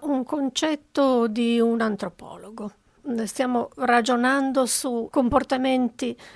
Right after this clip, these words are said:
tipicamente umani. L'antropologo Malinowski dice che noi, senza rendercene conto, usiamo delle frasi, eh, che sono frasi fatte,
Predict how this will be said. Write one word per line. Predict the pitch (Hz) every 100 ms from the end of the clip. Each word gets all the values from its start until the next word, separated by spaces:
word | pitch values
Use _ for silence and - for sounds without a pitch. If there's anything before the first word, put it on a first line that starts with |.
| -
tipicamente | - - 294 233 214 220 214
umani. | 196 196 196 208 220 - - -
L'antropologo | 269 302 359 - 392 370 254
Malinowski | 240 240 226 226 202 196 - - 294 381 - - -
dice | 311 277 233 - 302 302 _
che | - 254 226 285 - -
noi, | - 320 262 240 247 294 320 - - 302
senza | - 381 339 - 254
rendercene | 254 247 226 - 214 202
conto, | - 185 196 196 262 294 - - -
usiamo | 339 294 262 277 233 240 214 262 311 -
delle | 233 294 311
frasi, | - 269 269 285 285 311 302
eh, | - 262 226
che | - 254 240 233 - 220
sono | - 285
frasi | 196 214 196 202
fatte, | - 185 185 _ -